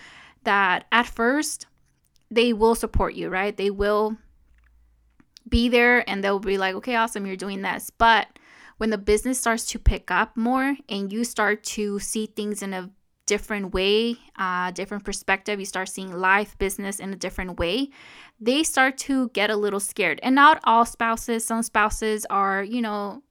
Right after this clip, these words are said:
just a hundred percent supportive, but I do know that there is a lot of spouses who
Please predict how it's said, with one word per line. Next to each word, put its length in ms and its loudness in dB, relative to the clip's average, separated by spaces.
just 180 -4
a 60 -2
hundred 220 0
percent 320 0
supportive, 640 -2
but 240 6
I 100 -2
do 240 -2
know 220 -2
that 240 -4
there 200 -4
is 300 -4
a 60 -4
lot 180 0
of 80 -2
spouses 520 -2
who 560 0